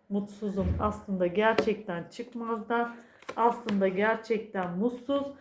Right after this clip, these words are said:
ve bilinçaltında yeniden bir araya geleceğimizi biliyorum. Aklındaki kişi tekrardan sana gelecek.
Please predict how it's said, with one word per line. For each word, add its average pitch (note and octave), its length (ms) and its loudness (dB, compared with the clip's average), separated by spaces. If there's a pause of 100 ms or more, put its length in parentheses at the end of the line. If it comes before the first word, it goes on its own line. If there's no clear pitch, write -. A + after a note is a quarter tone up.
(320)
ve C4 140 6
bilinçaltında A#3+ 1120 4 (200)
yeniden G#3+ 600 4
bir A#3 280 4
araya G3+ 280 4
geleceğimizi G#3+ 880 4
biliyorum. F#3 560 6
Aklındaki G3+ 760 -2
kişi G3+ 320 -4
tekrardan G3 680 2
sana A3+ 580 0 (400)
gelecek. G#3 760 4